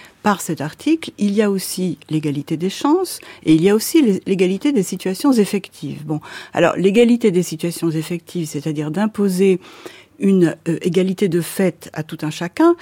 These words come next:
ça a été testé dans l'histoire et malheureusement, ça a donné un peu des catastrophes puisque ça a été en gros le régime stalinien, le régime maoïste, euh,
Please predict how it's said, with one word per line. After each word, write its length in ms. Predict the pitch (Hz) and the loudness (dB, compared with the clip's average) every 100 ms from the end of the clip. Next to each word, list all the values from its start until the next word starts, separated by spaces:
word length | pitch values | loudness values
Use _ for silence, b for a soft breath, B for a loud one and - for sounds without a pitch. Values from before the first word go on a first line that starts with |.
| B B B - | B B B -16
ça 240 | - - | -8 -2
a 40 | 180 | 0
été 240 | 165 170 | 0 -4
testé 520 | 156 196 180 - 196 | -2 -2 -2 -2 -2
dans 100 | 170 | 0
l'histoire 420 | 151 160 - 294 269 | 0 -4 -4 0 2
et 60 | |
malheureusement, 500 | 180 160 156 160 262 | 2 0 -4 -4 -2
ça 180 | 262 175 | -2 -2
a 20 | |
donné 200 | 143 170 226 | 0 0 0
un 60 | |
peu 120 | 185 | -2
des 100 | 156 | -4
catastrophes 540 | 156 151 151 - 254 254 | -6 -8 -12 -6 -6 -4
puisque 340 | 139 - 202 | -12 -6 -4
ça 260 | 226 - 135 | -4 -6 -12
a 20 | |
été 200 | 143 - | -12 -8
en 120 | 170 | -8
gros 240 | 139 151 190 | -6 -4 -4
le 100 | 151 | -4
régime 300 | 143 147 160 | -6 -2 -2
stalinien, 520 | - 135 139 151 208 | -4 -6 -2 0 0
le 120 | 180 | -2
régime 300 | 139 135 156 | -4 -4 -6
maoïste, 520 | 139 139 165 202 - | -6 -6 -6 -6 -10
euh, 380 | 135 127 131 143 | -10 -8 -8 -10